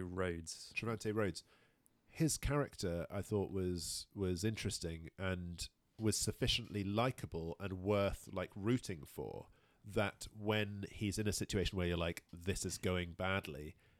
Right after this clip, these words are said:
Speaker 2: and the, because of the narrative structure and the chronological order of the film, you know that he's, like, not in it later on,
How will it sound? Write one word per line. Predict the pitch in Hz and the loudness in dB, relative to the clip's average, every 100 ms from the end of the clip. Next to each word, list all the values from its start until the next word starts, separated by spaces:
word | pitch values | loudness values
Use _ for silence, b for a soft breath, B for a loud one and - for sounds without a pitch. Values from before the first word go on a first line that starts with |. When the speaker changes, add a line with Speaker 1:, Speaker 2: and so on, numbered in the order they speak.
| b _ | b _
Speaker 2:
and | 117 113 107 90 87 | 4 4 4 -6 -2
the, | 104 101 - | 0 0 -2
because | - - 123 117 | -2 4 4 4
of | 98 | 0
the | 104 | -2
narrative | 98 110 110 - 101 | 2 4 4 4 0
structure | - - 110 - | 0 0 0 0
and | 92 | -4
the | 92 | -4
chronological | - 98 95 98 98 104 92 | 0 2 4 4 2 0 2
order | 110 110 90 87 | 8 10 8 4
of | |
the | - | -2
film, | - 85 90 | -4 -4 -2
you | 98 | -2
know | 95 101 104 90 | 0 4 4 4
that | 90 87 | 0 -4
he's, | 92 95 | -4 0
like, | 90 - - | -2 -2 -8
not | 101 104 95 - | -2 0 0 0
in | 107 | -2
it | 90 - | -2 -4
later | 101 92 - 92 | -2 0 2 4
on, | 101 131 | 4 2